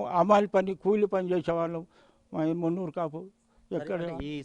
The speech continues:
Speaker 2: స్వతంత్ర ఉద్యమంలో
Speaker 1: ఓ.
Speaker 2: అంటే చేయడానికి గల కారణం అంటే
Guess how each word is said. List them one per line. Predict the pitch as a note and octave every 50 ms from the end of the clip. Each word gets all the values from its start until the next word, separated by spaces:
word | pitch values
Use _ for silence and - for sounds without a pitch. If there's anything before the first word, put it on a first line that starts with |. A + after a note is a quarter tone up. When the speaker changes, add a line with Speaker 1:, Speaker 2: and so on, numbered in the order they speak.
| - -
Speaker 2:
స్వతంత్ర | - A#2+ - - D3 D3+ C#3+ D3
ఉద్యమంలో | C#3 A#2 A#2 G#2+ G2+ C3+ D3+ D3 C3+ A2+ G2 G2 G#2
Speaker 1:
ఓ. | A#2 D#3 F3+ G3 E3 D3 - A#2
Speaker 2:
అంటే | A#2+ A#2 - A#2 - _ - -
చేయడానికి | B2+ C3+ D3 D#3 D3+ D3+ D3 C#3 C3 G#2 A#2+
గల | A2+ A2
కారణం | G2+ - A#2+ B2 C3 C3 C#3+ B2 - -
అంటే | B2 A#2 - A#2+